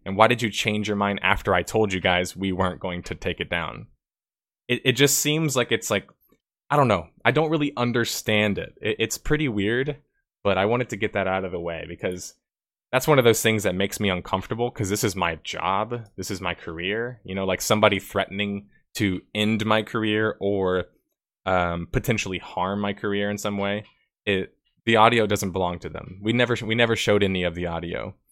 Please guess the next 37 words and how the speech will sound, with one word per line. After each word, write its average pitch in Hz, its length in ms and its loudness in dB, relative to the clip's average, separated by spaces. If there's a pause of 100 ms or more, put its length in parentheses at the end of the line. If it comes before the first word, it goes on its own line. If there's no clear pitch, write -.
(140)
It's 110 140 -4
just 107 460 0
the 95 100 -6
footage, - 580 -10 (200)
right? 87 260 -2 (400)
Which, - 340 2
again, 87 360 0
under 104 220 4
fair 110 280 6
use, 104 400 2
I 90 120 0
believe 90 340 -4
I'm 87 140 -6
more 92 260 -2
than 90 160 -10
protected, - 640 -6
which - 180 -8
is 85 100 -8
why 90 240 -2
I'm 85 220 -8 (460)
standing 101 360 2
by 92 100 4
my 87 140 0
rights - 460 -6 (100)
as 87 220 -4
a, 85 240 -2
uh, 80 320 -4
a 98 60 -2
YouTube 107 320 -2
content 101 340 -2
creator, - 420 -12
right? 98 220 -4 (460)
And 165 160 2
as 127 120 4
a 107 40 0
person. - 340 -4 (4000)
<clears throat> - 60 -6